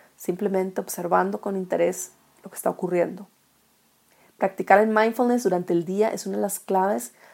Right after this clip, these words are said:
para ser sumamente exitosa, porque te permite responder a tu entorno sin reaccionar. Cuando respondemos, lo hacemos conscientemente. Cuando reaccionamos, lo hacemos inconscientemente.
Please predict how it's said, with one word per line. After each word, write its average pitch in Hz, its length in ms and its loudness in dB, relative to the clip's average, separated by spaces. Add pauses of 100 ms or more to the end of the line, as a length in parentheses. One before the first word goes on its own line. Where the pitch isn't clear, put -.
(120)
para 175 140 0
ser 175 200 -4
sumamente 202 600 -4
exitosa, - 560 -8 (460)
porque - 240 -6
te 180 140 -6
permite 175 380 0
responder 185 580 0
a 208 80 4
tu 220 80 -4
entorno 185 560 -2 (140)
sin 175 340 -2
reaccionar. 175 680 -6 (600)
Cuando 180 300 4
respondemos, 196 1160 0
lo 180 60 -6
hacemos 175 380 -2
conscientemente. 170 960 -4
Cuando 180 300 -4
reaccionamos, 190 1040 -2
lo 190 100 -6
hacemos 175 480 -6
inconscientemente. 180 1080 -6